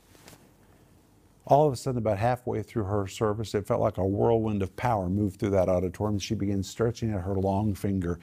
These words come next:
saying, "Something's happening there, something's happening there." And I watched as people began to get off stretchers, out of wheelchairs,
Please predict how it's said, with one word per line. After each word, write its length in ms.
saying, 280
"Something's 400
happening 440
there, 140
something's 460
happening 380
there." 180
And 140
I 220
watched 720
as 160
people 300
began 340
to 80
get 140
off 180
stretchers, 560
out 180
of 100
wheelchairs, 540